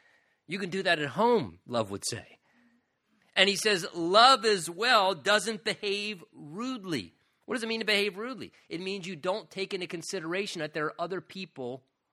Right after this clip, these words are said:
around you. You don't take into consideration the condition or the comforts of others. And he says, "So therefore love would not do those things." So we're to pursue love first. That's the top priority. But he says, "In our attempt to be loving,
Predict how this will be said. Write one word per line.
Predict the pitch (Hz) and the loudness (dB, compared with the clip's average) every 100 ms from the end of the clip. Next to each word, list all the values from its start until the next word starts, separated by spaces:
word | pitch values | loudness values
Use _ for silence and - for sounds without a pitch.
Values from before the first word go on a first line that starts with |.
| - | -8
around | 160 185 196 202 - | 0 2 2 -2 -6
you. | 95 - _ _ _ _ _ _ _ _ | -8 -12 _ _ _ _ _ _ _ _
You | 143 170 | -6 -4
don't | 190 | -4
take | 190 190 | -4 -4
into | 185 | -6
consideration | 156 151 185 156 170 208 196 165 143 | -8 -8 -8 -4 -4 -4 -4 -8 -8
the | |
condition | 135 156 127 156 190 - 160 131 123 | -8 -10 -4 -2 -2 -4 -6 -6 -6
or | 120 | -8
the | 123 | -10
comforts | - 170 175 131 110 - - _ _ | -8 -8 -8 -8 -8 -10 -18 _ _
of | - 147 | -8 -6
others. | 302 302 120 | -6 -6 -8
And | 120 | -8
he | |
says, | 156 143 | -8 -8
"So | 170 156 | -8 -6
therefore | 202 202 190 | -6 -4 -4
love | 160 196 240 175 | -2 0 0 -2
would | 185 180 | -8 -4
not | 180 156 151 | -2 -2 -6
do | 262 | -10
those | 220 165 - | -8 -8 -10
things." | 123 117 | -10 -8
So | 170 - - - | -8 -10 -16 -6
we're | 240 | -4
to | |
pursue | 247 233 220 - 226 196 | -4 -4 -4 -4 -6 -6
love | 190 254 233 | 0 0 -2
first. | - 269 240 - | -4 0 0 -2
That's | 202 - | -8 -8
the | 233 | -10
top | - 214 - | -6 -8 -8
priority. | 208 190 196 254 226 127 135 156 - _ | -6 -4 -2 0 0 -2 -8 -10 -16 _
But | 208 | -6
he | 202 | -2
says, | 233 208 | -2 0
"In | 220 | 2
our | 214 | 2
attempt | 208 - 269 269 | 0 -2 -4 -4
to | 208 | -8
be | 185 202 | -8 -8
loving, | 190 202 277 254 170 156 | -4 0 2 2 -2 -4